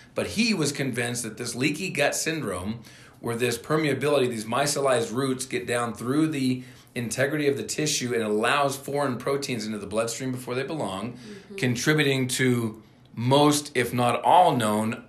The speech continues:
Speaker 1: autoimmune class of illnesses, which was mentioned earlier in today's,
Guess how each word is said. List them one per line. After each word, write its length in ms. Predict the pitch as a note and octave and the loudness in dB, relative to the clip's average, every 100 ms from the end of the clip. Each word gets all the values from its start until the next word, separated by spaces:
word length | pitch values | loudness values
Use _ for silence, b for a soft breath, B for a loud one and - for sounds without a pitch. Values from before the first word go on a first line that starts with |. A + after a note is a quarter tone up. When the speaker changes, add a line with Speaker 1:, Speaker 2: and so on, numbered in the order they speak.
| - | 0
Speaker 1:
autoimmune 920 | A2 A#2+ A#2 A2 G#2+ A#2 F3+ F#3 C#3+ | 4 4 4 0 0 2 2 2 0
class 480 | - A#2 G2 F#2+ F2+ | -2 0 0 -2 -4
of 120 | F#2+ | -6
illnesses, 880 | G2 F#2 F2+ F2 - G2+ D3 D#3 - B B B B | -6 -8 -8 -8 -6 -6 -6 -6 -8 B B B B
which 240 | G#2 G2+ | -6 -4
was 100 | G#2 F#2+ | -6 -4
mentioned 380 | G#2 G2 F#2+ | -6 -6 -8
earlier 340 | G#2 G2+ G2 F#2 | -6 -4 -2 -4
in 100 | F#2 | -4
today's, 500 | F2+ F#2+ F#2 F2+ - | -6 -6 -6 -6 -8